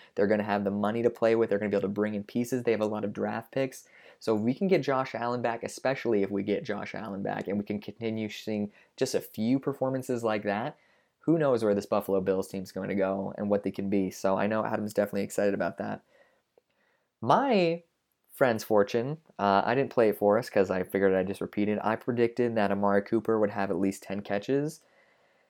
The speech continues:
for, like, a hundred twenty yards and a touchdown. He didn't get there. Uh, what I meant to say is that was all gonna happen to Zach Ertz. Wow, that was ridiculous, first of all. Wow, I can't even say. I was playing Zach Ertz in fantasy this week,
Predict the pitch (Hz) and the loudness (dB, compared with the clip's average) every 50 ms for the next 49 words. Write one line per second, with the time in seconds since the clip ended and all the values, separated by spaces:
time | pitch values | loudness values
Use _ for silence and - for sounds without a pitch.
0 | _ _ _ _ _ _ _ _ _ _ _ _ _ - - 135 127 123 120 120 | _ _ _ _ _ _ _ _ _ _ _ _ _ 2 4 6 8 8 8 8
1 | 117 117 113 101 135 131 127 123 120 - 131 123 117 117 117 120 123 135 131 117 | 6 6 4 2 2 2 2 2 2 2 0 2 6 6 6 6 6 4 0 -4
2 | - - 107 - - - 131 139 165 180 165 160 147 135 156 180 208 208 - 104 | -4 -4 -6 -4 -2 0 2 2 2 2 0 0 2 2 2 2 0 0 0 -2
3 | - - - 71 64 67 71 71 90 120 135 - - 117 113 110 110 107 107 135 | -2 -2 -2 -2 0 0 0 0 0 -2 -6 -6 -2 -2 0 2 2 2 2 2
4 | 156 143 123 123 156 202 208 208 - - - - 107 101 101 98 98 104 104 98 | 2 2 0 2 2 2 2 0 -4 -4 0 2 4 4 4 2 2 2 2 0
5 | 95 - - - - 92 123 127 127 127 123 120 120 123 113 107 113 - 113 104 | 0 -4 -12 -8 -2 0 2 2 2 2 2 2 2 0 -2 -4 -2 0 0 0
6 | 98 95 101 101 101 - - 120 123 - - - - - - - - - 127 127 | 2 2 2 0 0 -2 0 0 0 0 -2 -8 -14 -16 -14 -8 -4 -2 -2 0
7 | 127 120 113 - 107 - - 107 110 120 123 131 - 135 - - 101 104 107 110 | 0 0 2 0 0 0 -2 -2 0 2 2 2 2 0 -2 -2 0 2 4 4
8 | 110 107 104 101 - - - 92 101 104 - - - - _ - 139 135 135 - | 6 4 4 2 -2 -4 -4 -2 -2 -2 -2 -6 -10 -12 _ 4 6 6 6 6
9 | 113 104 98 98 98 - - 90 95 104 - - 101 104 95 92 92 98 - - | 4 2 4 2 -2 -4 -4 -2 -2 -2 -4 -2 0 2 2 2 2 2 0 -4
10 | - - - - 123 113 110 110 - 104 - - 127 127 123 120 113 110 107 104 | -6 -4 -2 0 2 2 2 2 0 0 -2 -2 -2 -2 0 0 0 0 0 -2
11 | 104 - - - - - 123 113 104 98 101 104 - 117 120 123 - - 120 123 | -4 -6 -8 -8 0 4 6 6 6 6 2 2 2 2 2 0 -2 -2 -2 -2
12 | 139 139 151 143 143 - - 143 143 - - 120 - - 120 127 135 143 - - | 0 0 0 0 0 0 0 0 0 0 -2 -4 -4 -4 -2 -2 -2 -4 -2 -2
13 | 156 156 156 156 151 156 156 151 - 160 165 165 156 | 0 0 0 0 0 0 0 0 0 0 0 0 0